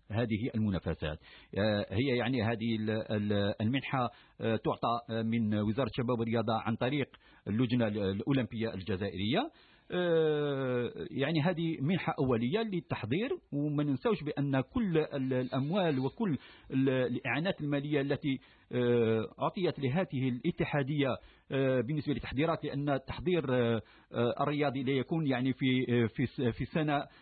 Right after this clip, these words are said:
الموالية لهذه الألعاب، وإنما، آه، آه، خلال يعني أربع سنوات الماضية. يعني كل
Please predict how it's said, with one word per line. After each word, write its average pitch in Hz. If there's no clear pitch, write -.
الموالية 131
لهذه 123
الألعاب، 117
وإنما، 165
آه، 226
آه، 131
خلال 208
يعني 143
أربع 180
سنوات 196
الماضية. 101
يعني 117
كل 269